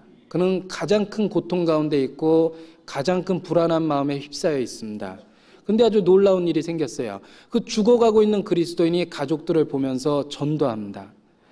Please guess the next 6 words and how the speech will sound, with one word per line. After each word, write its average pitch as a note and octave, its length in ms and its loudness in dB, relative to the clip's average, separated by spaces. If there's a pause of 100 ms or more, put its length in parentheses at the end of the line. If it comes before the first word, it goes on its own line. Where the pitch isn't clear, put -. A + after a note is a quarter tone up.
(260)
"내가 D3+ 240 2
죽음 G3 400 0
앞에서 G3 420 -2
진짜 C4+ 400 0
소원이 E3 380 -2
있다. A#2 580 -6